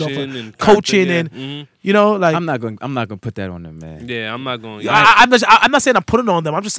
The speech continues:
Speaker 1: I said don't be surprised.
Speaker 3: Yeah.
Speaker 1: I don't want nobody to, to, to, to your, to, to, to, to go on what you're saying. I don't want nobody to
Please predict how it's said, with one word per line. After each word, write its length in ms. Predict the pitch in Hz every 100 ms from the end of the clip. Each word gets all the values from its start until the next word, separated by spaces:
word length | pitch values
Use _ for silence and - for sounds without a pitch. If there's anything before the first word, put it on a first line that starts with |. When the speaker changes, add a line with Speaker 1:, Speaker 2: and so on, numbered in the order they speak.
| -
Speaker 1:
I 120 | 202
said 180 | - 160
don't 140 | 156
be 80 | 139
surprised. 960 | - - - 170 208 139 110 95 98 92
Speaker 3:
Yeah. 140 | 92 101 _ _
Speaker 1:
I 100 | 156
don't 100 | 226
want 120 | 247 240
nobody 260 | 226 214
to, 140 | 202 190
to, 360 | 185 190 165
to, 100 | 175
to 160 | 151 185
your, 180 | 190 277
to, 260 | 202 185 170
to, 140 | 185
to, 180 | 160 175
to 140 | - 180
go 80 |
on 80 | 208
what 100 | 202
you're 80 | 226
saying. 120 | 190
I 20 |
don't 100 | 220
want 80 | 220
nobody 320 | 208 196 185
to 220 | 165 147